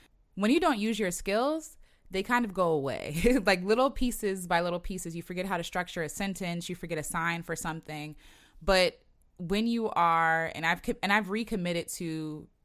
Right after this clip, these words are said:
practicing that skill, practicing that language by going to meetups and things like that. Like, yes, the perfect opportunity would be for me to re-enroll in school. However, right now I don't have the funds for that. But what I can do is go to free meetings that people come together and they sign.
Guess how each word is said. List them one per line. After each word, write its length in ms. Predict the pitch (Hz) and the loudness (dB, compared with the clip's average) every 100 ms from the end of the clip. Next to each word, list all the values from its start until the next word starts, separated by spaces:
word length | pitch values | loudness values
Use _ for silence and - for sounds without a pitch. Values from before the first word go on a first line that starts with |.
| _ - | _ 0
practicing 560 | 185 175 156 - 156 | 2 2 0 -8 -8
that 180 | 147 - | -8 -8
skill, 320 | - 165 147 | -8 -4 -4
practicing 460 | 147 160 160 160 156 | 2 2 2 -6 -8
that 160 | 139 160 | -8 -4
language 480 | 196 202 156 147 | -2 -2 -4 -4
by 120 | 151 151 | -6 -4
going 280 | 165 175 | -4 -4
to 80 | 160 | -4
meetups 340 | 160 165 160 156 | -4 -4 -4 -6
and 100 | 151 | -8
things 200 | 151 143 | -8 -8
like 160 | 139 | -8
that. 200 | 151 143 | -8 -6
Like, 220 | 139 143 | -8 -4
yes, 300 | 214 208 208 - _ - | -2 -2 -4 -16 _ -10
the 80 | 185 | 0
perfect 380 | 254 320 359 | 2 2 2
opportunity 440 | 269 202 220 220 214 | 0 0 -2 -2 -2
would 160 | 185 | -4
be 140 | 165 175 | -6 -6
for 140 | 180 | -6
me 100 | 170 | -4
to 100 | 165 | -4
re-enroll 420 | 156 156 151 147 | -4 -4 -4 -4
in 80 | 143 | -6
school. 300 | - 151 131 | -6 -6 -4
However, 580 | 160 185 190 135 107 120 - _ _ | 2 4 4 2 -2 -6 -14 _ _
right 200 | 175 202 | 2 4
now 140 | 220 202 | 8 8
I 80 | 190 | 8
don't 180 | 170 | 2
have 160 | 180 151 | 0 -4
the 80 | 151 | 0
funds 300 | 220 262 - | 2 2 -2
for 100 | 151 | -6
that. 240 | 139 - | -8 -6
But 100 | 170 | -2
what 120 | 175 | 0
I 100 | 160 | 0
can 300 | 156 254 277 | -2 0 2
do 340 | 233 165 151 151 - _ | 2 -2 -4 -8 -16 _
is 140 | 175 180 | -4 0
go 100 | 175 | 0
to 80 | |
free 320 | 170 - 208 185 | 0 -2 -2 -2
meetings 680 | 180 185 156 123 143 151 - _ _ | -4 -2 -4 -4 -8 -12 -14 _ _
that 380 | 170 151 143 - _ _ | 2 2 2 -4 _ _
people 260 | - 208 190 | -2 0 0
come 180 | 208 220 | 0 0
together 300 | 214 175 180 | 2 2 0
and 120 | 202 | -4
they 100 | 226 | -4
sign. 580 | - 415 262 139 - | -2 0 0 -2 -8